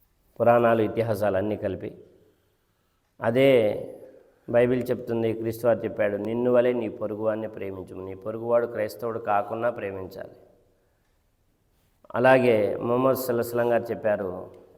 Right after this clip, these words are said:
ఖురాన్ ద్వారా చె-, తెలిసే విషయం ఏంటంటే, నీ పక్కనున్న పొరుగువాడు ఆకలితో అలమటిస్తూ పడుకుంటే నువ్వు పోయి ఐదు సార్లు నమాజ్ చేసి వచ్చి మళ్ళీ వచ్చి మళ్ళీ అన్నం తిని మళ్ళీ పోయి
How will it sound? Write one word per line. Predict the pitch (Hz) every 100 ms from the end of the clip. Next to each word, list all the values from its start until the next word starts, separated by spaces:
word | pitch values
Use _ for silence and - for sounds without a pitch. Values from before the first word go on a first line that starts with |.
| -
ఖురాన్ | 113 120 120 117
ద్వారా | 113 113
చె-, | 101 - 113
తెలిసే | - 113 110
విషయం | 107 104 107 107
ఏంటంటే, | 101 95 92 92 87 - - _ _ _ _ _ -
నీ | 120
పక్కనున్న | 120 110 135 139 139
పొరుగువాడు | 139 123 120 123 123
ఆకలితో | 120 107 107 113 131 131 131
అలమటిస్తూ | 113 117 117 117 127
పడుకుంటే | 113 107 110 107 104 98 92 - - 120
నువ్వు | 117
పోయి | 117 123
ఐదు | 117 120
సార్లు | 120 120 120
నమాజ్ | 117 117 110
చేసి | 113 113
వచ్చి | 113 117
మళ్ళీ | 113 113 117 117
వచ్చి | 117 113 117
మళ్ళీ | 113 113 113
అన్నం | 110 113
తిని | 113 113
మళ్ళీ | 113 113 113
పోయి | 117 110 -